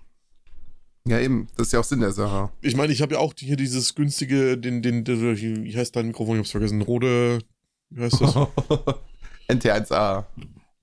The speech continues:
Speaker 2: Genau, und davon hab ich doch den, den Nachbau, die Kopie.
Speaker 1: Ja.
Speaker 2: Ich meine, die kosten nicht mal hundert Euro. Könnt ihr damit genau die gleiche geile Audioqualität erreichen? Ja.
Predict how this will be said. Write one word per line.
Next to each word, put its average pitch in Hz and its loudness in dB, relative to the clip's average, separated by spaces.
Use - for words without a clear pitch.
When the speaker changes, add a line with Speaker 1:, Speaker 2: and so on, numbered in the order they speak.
Speaker 2:
Genau, 127 2
und 107 4
davon 113 2
hab 127 2
ich 123 -2
doch 123 -4
den, 113 0
den 113 2
Nachbau, 107 8
die 113 -10
Kopie. 110 0
Speaker 1:
Ja. 151 0
Speaker 2:
Ich 120 2
meine, 127 4
die 143 2
kosten 160 0
nicht 165 4
mal 151 4
hundert 156 2
Euro. 151 2
Könnt 131 0
ihr 131 2
damit 127 0
genau 127 2
die 123 -2
gleiche 143 0
geile 131 2
Audioqualität 127 0
erreichen? 131 -2
Ja. 131 2